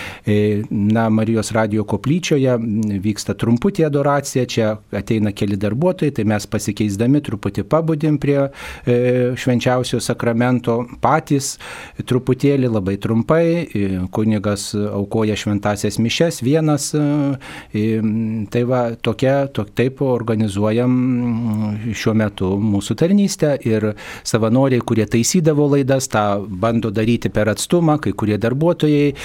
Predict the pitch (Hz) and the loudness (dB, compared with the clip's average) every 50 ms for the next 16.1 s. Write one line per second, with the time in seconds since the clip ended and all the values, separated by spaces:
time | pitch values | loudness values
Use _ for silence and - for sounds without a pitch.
0 | - - - - - - 110 107 - 170 165 - - 151 147 143 135 - - - | -12 -12 -12 -12 -4 -2 -2 0 2 2 0 2 2 2 2 2 0 -2 -2 -2
1 | - 147 143 139 131 127 127 120 - - - 127 123 123 123 117 117 120 120 117 | 2 2 4 4 4 2 0 -2 -4 -2 0 2 2 4 4 4 4 4 2 2
2 | - 120 113 110 - 120 113 113 113 107 - 113 113 113 110 110 104 - 110 104 | 2 0 -2 0 0 2 2 2 2 2 2 2 2 2 2 0 0 0 -2 0
3 | 113 131 135 135 131 120 113 113 113 107 110 107 101 101 107 104 101 110 110 104 | 2 2 2 2 2 2 0 0 0 0 0 0 0 0 0 0 0 0 0 0
4 | - - - - 113 120 127 127 - 127 113 110 110 110 104 113 110 110 113 110 | 0 0 2 2 2 2 2 0 0 0 0 2 2 0 0 0 0 0 0 0
5 | 107 117 123 120 117 - - 117 107 101 101 101 - 107 98 - 113 - - 107 | 0 0 0 0 0 0 0 0 0 0 -2 -2 -2 -2 -2 -2 -2 0 0 0
6 | 107 101 107 139 147 156 160 156 151 135 - - 113 107 - - 117 101 - - | 0 2 2 2 2 2 2 2 0 -2 -2 -2 -4 -4 -2 -2 -4 -2 0 0
7 | 110 107 101 110 110 135 165 170 160 147 135 - - 143 135 131 135 131 123 - | 0 0 0 0 0 0 2 2 2 2 0 0 0 0 2 2 0 0 -2 0
8 | 131 127 127 127 120 123 123 123 123 123 - 120 113 117 113 113 117 113 - - | 0 0 0 2 2 2 2 2 2 0 0 0 0 2 2 2 0 0 -2 -6
9 | - - - - - - - - 107 107 104 - - - 104 95 - - 110 113 | -12 -14 -12 -12 -14 -8 -4 0 0 0 0 -2 -2 -4 -4 -2 0 0 0 2
10 | 110 113 104 110 107 101 - - 113 - 110 107 - - 107 101 95 90 92 104 | 0 0 0 -2 -2 -2 -2 -4 -2 -2 -2 -2 -2 -2 -2 0 0 0 0 0
11 | 113 120 160 190 185 175 139 135 - - 120 120 120 113 - - 147 180 180 156 | 2 2 0 0 0 0 -2 -2 0 0 0 0 0 -2 0 0 0 2 2 0
12 | - - - 110 117 139 151 180 196 208 220 190 139 123 107 - - 101 104 143 | 0 0 0 0 2 2 2 2 2 2 2 2 0 0 0 -2 -4 -2 0 0
13 | 131 135 131 127 123 - - 110 98 - - 113 104 - 113 107 95 95 92 98 | 2 2 2 0 -2 -2 -4 -4 -4 -2 -2 -4 -2 -2 -2 -2 -2 0 -2 -2
14 | - - 143 151 160 160 151 131 117 110 98 92 101 104 117 131 131 - 117 117 | -4 -4 -2 -2 0 2 2 2 0 0 -2 -2 -2 -2 -2 -2 -2 -2 -2 -2
15 | 123 123 139 127 127 - - 123 - 147 151 151 - 175 190 196 208 226 185 143 | -2 -2 -2 -4 -4 -4 -4 -2 0 0 0 2 2 2 4 4 4 4 4 2
16 | 113 101 | 0 0